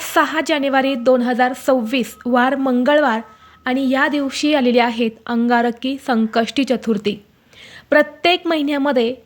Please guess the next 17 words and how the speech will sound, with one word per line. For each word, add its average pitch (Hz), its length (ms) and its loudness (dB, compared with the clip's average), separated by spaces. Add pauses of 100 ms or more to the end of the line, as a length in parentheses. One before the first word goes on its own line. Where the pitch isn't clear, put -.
(280)
चतुर्थी 294 400 2
तिथी 277 260 0
येते 262 260 0 (120)
आणि 247 140 0
प्रत्येक 254 520 -2
चतुर्थीचं 302 640 2
महत्त्व 262 480 -4 (240)
हे 262 80 0
देखील 247 320 -2
वेगवेगळं 220 460 2
असतं. 208 260 -4 (800)
इंग्रजी 320 440 4
नवीन 311 320 -2
वर्षाला 269 640 -2
सुरुवात 262 540 0
झाली 262 220 0
आहे 226 300 -2